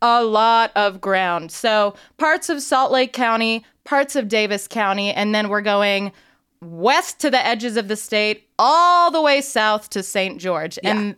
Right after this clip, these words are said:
Speaker 1: those are the people Congressman Chris Stewart is tasked with representing.
Speaker 2: Yeah.
Speaker 1: A wide variety of people, a wide variety
Speaker 2: He
Speaker 1: of
Speaker 2: represents
Speaker 1: issues.
Speaker 2: the people of, like, North Salt Lake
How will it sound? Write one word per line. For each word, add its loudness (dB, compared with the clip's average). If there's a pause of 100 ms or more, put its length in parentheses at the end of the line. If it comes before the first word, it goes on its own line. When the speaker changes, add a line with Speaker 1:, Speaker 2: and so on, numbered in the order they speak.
Speaker 1:
those 2
are 2
the 0
people 0 (220)
Congressman -2
Chris -6
Stewart -2
is -8
tasked -6
with -8
representing. -4
Speaker 2:
Yeah. -2 (160)
Speaker 1:
A 6
wide 4
variety 0
of -4
people, -4
a 2
wide 0
variety 0
Speaker 2:
He 2
Speaker 1:
of -2
Speaker 2:
represents 0
Speaker 1:
issues. -10
Speaker 2:
the -2
people 0
of, -4
like, -2
North -2
Salt 0
Lake 0